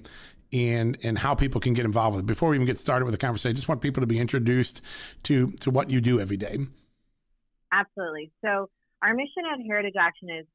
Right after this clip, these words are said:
Speaker 2: is pretty simple. We wanna turn all of the conservative ideas,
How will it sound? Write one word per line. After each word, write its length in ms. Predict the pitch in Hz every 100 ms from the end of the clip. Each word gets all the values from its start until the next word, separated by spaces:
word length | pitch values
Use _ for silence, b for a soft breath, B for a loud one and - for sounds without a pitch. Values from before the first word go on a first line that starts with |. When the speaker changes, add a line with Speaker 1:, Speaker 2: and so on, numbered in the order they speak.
| -
Speaker 2:
is 80 | 175 -
pretty 300 | 247 226 -
simple. 440 | 170 156 147 147
We 160 | 151 190
wanna 300 | 220 208 196 -
turn 380 | 208 180 175 170 - -
all 360 | 175 190 202
of 120 | 202 180
the 300 | 175 165 156 -
conservative 600 | 175 - 175 170 180 165
ideas, 640 | 160 156 165 160 160 160